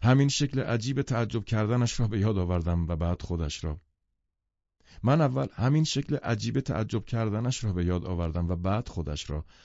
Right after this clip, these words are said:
همان مرد مستی بود که میخ کتابخانهٔ گتسبی شده بود. «چی شد؟» شانه‌هایش را بالا انداخت و سفت و محکم گفت:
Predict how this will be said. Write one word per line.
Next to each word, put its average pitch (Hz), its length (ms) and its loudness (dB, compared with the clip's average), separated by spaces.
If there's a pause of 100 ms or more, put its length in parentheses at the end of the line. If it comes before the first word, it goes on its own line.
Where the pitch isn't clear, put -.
(520)
همان 104 260 4
مرد 107 340 4
مستی 131 420 2
بود 156 200 2
که 156 320 0
میخ 120 380 0
کتابخانهٔ 104 760 -2
گتسبی 85 580 -4
شده 80 320 -4
بود. 80 320 -6 (920)
«چی 214 200 -2
شد؟» 185 400 0 (920)
شانه‌هایش 85 680 -2
را 82 60 0
بالا 82 300 -2
انداخت 82 420 -2
و - 20 -4
سفت - 360 -6
و 90 40 -4
محکم 85 400 -2
گفت: 90 260 -4